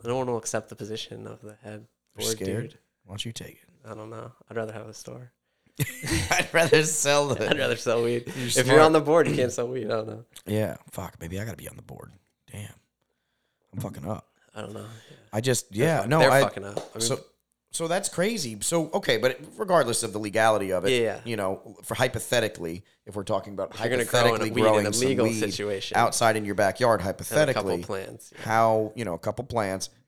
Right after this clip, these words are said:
Speaker 2: how would you go about doing this if you're a regular Joe, average Joe?
Speaker 1: I mean,
Speaker 2: I
Speaker 1: the
Speaker 2: don't
Speaker 1: ea-,
Speaker 2: know a guy that,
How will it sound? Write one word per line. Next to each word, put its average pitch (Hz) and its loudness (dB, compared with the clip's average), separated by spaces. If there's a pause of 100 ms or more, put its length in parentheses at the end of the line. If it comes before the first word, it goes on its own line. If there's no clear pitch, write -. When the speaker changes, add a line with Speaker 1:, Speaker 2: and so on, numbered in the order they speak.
Speaker 2:
how 175 -8
would 190 -10
you 185 -6
go 175 -6
about 165 -4
doing 139 -6
this - -10
if 87 -10
you're 95 -4
a - -4
regular 87 -4
Joe, 80 -4
average 73 -8
Joe? 71 -4 (220)
Speaker 1:
I 127 -10
mean, 127 -2
Speaker 2:
I 113 4
Speaker 1:
the 127 4
Speaker 2:
don't 143 2
Speaker 1:
ea-, 113 -6
Speaker 2:
know 139 4
a 127 4
guy 92 2
that, 85 -6